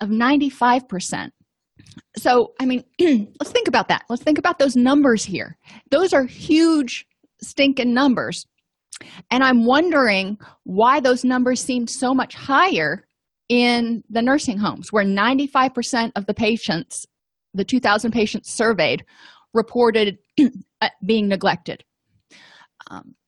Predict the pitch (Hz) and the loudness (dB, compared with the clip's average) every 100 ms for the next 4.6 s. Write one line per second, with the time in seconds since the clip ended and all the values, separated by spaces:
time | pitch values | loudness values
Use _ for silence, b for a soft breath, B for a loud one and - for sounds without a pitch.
0 | - 311 269 - 113 294 320 339 294 285 | -4 0 0 -4 -4 0 2 2 4 2
1 | 277 254 - 247 247 240 220 226 208 202 | 0 -4 -2 0 2 0 -2 -2 -2 0
2 | 226 233 196 185 208 208 - 214 - 190 | -2 0 2 2 2 0 -2 -6 -2 -2
3 | 185 - - 214 196 190 190 214 208 202 | -2 -4 -2 0 2 -2 -4 -2 0 0
4 | 190 - 202 190 185 185 | -2 -2 2 4 4 0